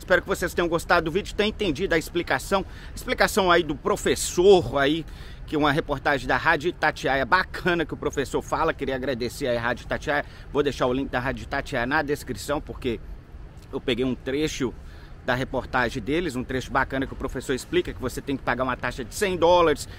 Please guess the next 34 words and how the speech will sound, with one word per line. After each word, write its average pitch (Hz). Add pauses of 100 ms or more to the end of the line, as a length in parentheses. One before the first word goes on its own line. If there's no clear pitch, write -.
(140)
você 135
não 160
vai 156
precisar 143
enfrentar 135
aquela 143
fila. 175 (340)
Claro 185
que 175
nem 226
todo 180
mundo 165
vai 151
ser 170
aprovado 135
por 131
esse 135
programa, 156 (260)
mas 165
eu 208
aconselho, 175
se 175
você 143
aí 147
já 131
tiver 131
aí 131 (440)
com 156
visto 147
de -
turista, 127
visto 120
de 120
negócios, 127